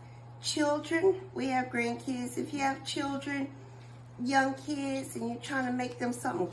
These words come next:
quick, something they can eat in the car if you're on the go like that, hey, and it doesn't get everywhere, this is something you can try, okay?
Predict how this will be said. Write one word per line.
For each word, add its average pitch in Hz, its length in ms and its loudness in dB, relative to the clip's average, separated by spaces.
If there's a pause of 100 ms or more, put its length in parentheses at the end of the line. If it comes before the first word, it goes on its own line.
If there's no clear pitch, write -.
(100)
quick, - 500 -4 (280)
something 254 280 4
they 240 180 0
can 240 200 -4 (100)
eat 247 200 2
in 233 160 0
the 185 100 2
car 262 580 4
if 214 180 -4
you're 214 140 4
on 196 180 6
the 190 60 6
go 240 380 8
like 277 300 2
that, 285 340 4 (680)
hey, 247 440 4
and 208 140 2
it 208 140 0
doesn't 226 320 2
get 226 260 0 (240)
everywhere, 285 760 4 (1000)
this 180 280 4
is 233 100 -4
something 247 500 0
you 254 100 -2
can 269 260 -6
try, 415 360 0 (380)
okay? 143 500 0